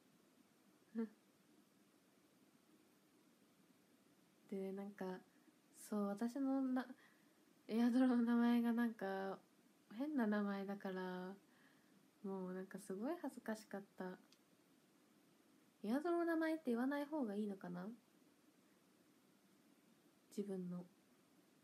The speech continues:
<laughs> そう。だから私のな-、あの、本名じゃないんですよ、エアドロップの名前が。だから、あの、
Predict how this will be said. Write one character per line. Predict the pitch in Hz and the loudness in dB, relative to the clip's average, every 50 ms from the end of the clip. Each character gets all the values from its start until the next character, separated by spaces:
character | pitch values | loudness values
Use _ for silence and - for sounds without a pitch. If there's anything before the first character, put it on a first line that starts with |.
| _ _ _ _ | _ _ _ _
<laughs> | - 233 - - - 226 226 220 220 214 - - _ _ _ _ _ - - - - - - - - - - - - - _ _ - - - - - - - - | -6 -6 -6 -4 -4 -4 -2 -2 -4 -4 -8 -14 _ _ _ _ _ -20 -20 -20 -20 -20 -20 -20 -20 -20 -20 -20 -20 -20 _ _ -20 -20 -20 -20 -20 -20 -14 -10
そ | 214 196 190 190 190 185 185 190 | -8 -8 -6 -6 -6 -6 -8 -8
う。 | 208 208 - _ - _ _ _ - - - - _ _ - | -10 -14 -18 _ -20 _ _ _ -20 -20 -20 -20 _ _ -14
だ | - 208 | -12 -8
か | 202 202 | -6 -4
ら | 202 196 196 | -2 -2 -2
私 | 196 196 202 254 262 - 311 | -2 -2 -2 -2 -2 -2 -2
の | 311 311 302 | 0 0 0
な-、 | 311 311 302 - - - _ _ _ _ _ - - _ _ - - - - - - - - - - | 0 -2 -2 -6 -10 -16 _ _ _ _ _ -20 -20 _ _ -20 -20 -20 -20 -20 -20 -20 -20 -10 -6
あ | 220 | -4
の、 | 214 226 226 | -2 -2 0
本 | - 370 392 381 339 | 2 4 4 6 6
名 | 277 240 226 214 208 208 208 202 | 6 4 4 4 4 2 2 2
じ | 196 208 | 2 0
ゃ | 202 | 0
な | 220 233 | 2 2
い | 226 | 2
ん | 208 | 0
で | 196 202 | 0 -2
す | 202 - 196 | -4 -2 -2
よ、 | 190 190 180 - | 0 0 0 2
エ | 185 214 208 | 2 2 4
ア | 202 202 202 | 2 2 0
ド | 202 202 | 0 -2
ロ | 196 196 | -4 -4
ッ | |
プ | 190 - - 185 | -6 -6 -4 -4
の | 185 180 180 180 - - - - - - - - - - - _ _ - - | -4 -2 -4 -6 -8 -12 -20 -20 -20 -20 -20 -20 -20 -20 -20 _ _ -10 -6
名 | 208 | -4
前 | 202 202 202 202 196 196 | -2 0 0 0 0 -2
が。 | 190 190 196 196 202 - - - - _ _ _ - - - - - _ _ _ - | -2 -2 -2 -2 -4 -6 -8 -16 -20 _ _ _ -20 -20 -20 -20 -20 _ _ _ -8
だ | 202 202 | -6 -6
か | 208 196 190 | -6 -6 -6
ら、 | 190 185 190 190 190 185 185 180 | -4 -4 -4 -2 -4 -4 -4 -4
あ | 185 | -4
の、 | 185 185 185 185 185 185 | -4 -4 -2 -2 -2 -2